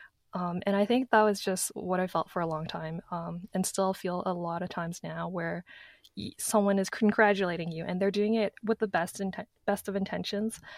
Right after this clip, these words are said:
But at the same time, you're a little bit stressed <laughs> out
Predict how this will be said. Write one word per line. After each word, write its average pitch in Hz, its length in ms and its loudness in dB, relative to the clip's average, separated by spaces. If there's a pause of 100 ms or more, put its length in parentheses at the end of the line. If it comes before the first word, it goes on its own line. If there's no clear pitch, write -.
(280)
But 233 160 10
at 208 140 6
the 208 100 6
same 208 220 4
time, 175 360 0
you're 196 280 4
a 202 60 6
little 175 360 2
bit 240 220 0
stressed - 420 0
<laughs> - 20 4
out 190 340 2